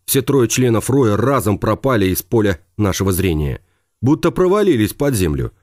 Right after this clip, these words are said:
и почти сразу же оттуда, снизу, раздался пронзительный и отчаянный крик ребёнка – живого, человеческого ребёнка, невесть откуда взявшегося прямо посреди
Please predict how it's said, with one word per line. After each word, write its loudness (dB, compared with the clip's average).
и 0
почти -2
сразу 0
же 0
оттуда, -2
снизу, 0
раздался 0
пронзительный 0
и 0
отчаянный 0
крик -2
ребёнка – 0
живого, 2
человеческого 0
ребёнка, 0
невесть 2
откуда 0
взявшегося -2
прямо 0
посреди -2